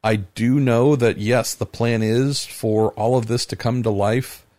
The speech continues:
Well, the plan has been, uh, to go into the current chassis.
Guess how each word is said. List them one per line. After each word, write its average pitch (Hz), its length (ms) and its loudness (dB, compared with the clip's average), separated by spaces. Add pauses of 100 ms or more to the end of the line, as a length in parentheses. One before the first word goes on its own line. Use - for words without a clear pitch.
(280)
Well, 87 220 -6
the - 100 -14
plan 107 320 -2
has 120 380 -2
been, 82 340 -8 (420)
uh, 104 180 -2
to - 140 -10
go 107 200 0
into 120 240 0
the 110 80 -4
current 123 300 -2
chassis. 143 480 -2